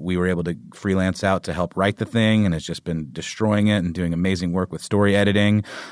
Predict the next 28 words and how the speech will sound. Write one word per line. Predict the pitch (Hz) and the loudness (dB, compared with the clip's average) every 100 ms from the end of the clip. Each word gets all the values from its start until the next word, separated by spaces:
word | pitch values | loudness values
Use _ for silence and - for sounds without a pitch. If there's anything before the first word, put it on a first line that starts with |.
| - | -6
Uh, | 90 85 | -2 0
Will | 82 101 107 107 | 4 6 6 6
and | 90 | 4
Mangesh | 90 90 90 120 123 117 - | 4 4 4 4 4 2 -2
from | 95 87 | -4 -2
Part | 95 | -2
Time | 90 90 | -2 -2
Genius, | 87 123 123 123 113 | 2 4 4 4 2
who | 95 90 | 0 0
have | 80 | 0
E | 92 | -4
P'd | - 107 107 | 0 2 2
the | 104 | 0
thing. | 92 107 107 110 - | 0 2 4 2 0
Um, | 90 85 85 85 | -2 0 0 -2
and | 90 85 | -2 -2
I've, | 87 87 | -2 -4
I've | 87 - | -6 -4
kind | 92 | -2
of | 82 | 0
been | 82 82 | 0 -2
overseeing | 85 82 - 95 90 | -2 -4 -2 0 0
the | 85 | 0
whole | 82 | -4
thing | 87 - 87 90 - | -6 -2 0 0 -2
w-, | - - | -8 -8
with | 87 95 - | -4 -2 0
them. | 85 85 | 0 2